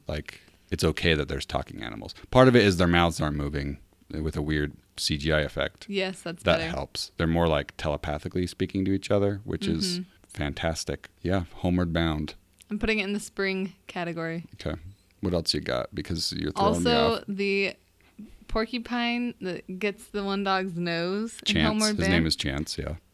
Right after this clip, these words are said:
Speaker 2: Yeah, Chance. <laughs> Sure. I trust you on this.
Speaker 1: <laughs>
Speaker 2: Of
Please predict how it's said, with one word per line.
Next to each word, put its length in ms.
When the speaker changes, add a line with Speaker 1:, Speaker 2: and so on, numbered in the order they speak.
Speaker 2:
Yeah, 360
Chance. 680
<laughs> 40
Sure. 440
I 80
trust 440
you 100
on 140
this. 440
Speaker 1:
<laughs> 40
Speaker 2:
Of 40